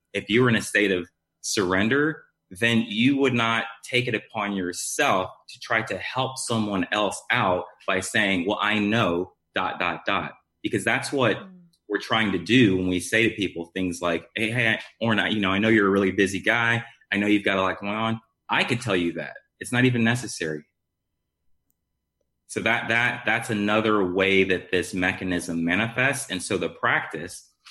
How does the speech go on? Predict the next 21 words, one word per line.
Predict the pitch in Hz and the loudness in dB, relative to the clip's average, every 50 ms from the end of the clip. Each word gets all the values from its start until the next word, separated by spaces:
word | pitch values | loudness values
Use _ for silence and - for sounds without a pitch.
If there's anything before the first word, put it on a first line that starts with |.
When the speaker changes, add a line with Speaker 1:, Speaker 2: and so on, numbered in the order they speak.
| - _ - - _ _ - | -20 _ -20 -20 _ _ -4
Speaker 1:
one | 104 110 117 120 104 | 0 2 2 4 4
is, | 98 95 95 - - _ _ _ _ _ _ _ _ | 2 0 -2 -4 -10 _ _ _ _ _ _ _ _
we're, | 78 90 98 95 - - - | -6 -4 -2 -2 -4 -6 -2
here | - 127 113 | 0 2 2
we're | 104 95 | 2 2
talking | 104 101 95 92 | 0 0 0 0
about | 92 87 85 | 0 -2 -2
knowledge. | 85 87 92 90 78 80 85 95 - | 0 0 0 0 0 0 -2 -2 -4
So | - - 85 | -6 -6 -4
having | 98 101 101 98 101 98 | -2 -2 -2 -2 -2 -2
the | 92 87 | 0 0
knowledge. | 85 85 85 78 76 82 95 113 120 - | 0 -2 -4 -4 -4 -4 -6 -6 -6 -10
Speaker 2:
Mm-hmm. | - _ _ _ - 208 - | -20 _ _ _ -18 -4 0
Speaker 1:
Two, | - 131 110 98 98 110 113 - _ _ _ _ _ _ _ _ | 2 4 4 4 4 2 -2 -4 _ _ _ _ _ _ _ _
which | 92 101 98 98 - | 0 0 0 0 0
then | - 104 98 95 | 0 0 2 0
increases | 92 87 - - 110 101 98 - 90 80 | -2 -4 -2 -2 0 0 0 -2 -4 -4
the | - 90 | -2 -2
awareness. | 85 85 101 113 117 101 92 92 - | 0 0 2 2 2 2 2 0 -2
And | - 92 87 - | -6 -8 -8 -4
three, | - 120 123 110 98 95 90 - | -2 2 2 4 2 2 0 -4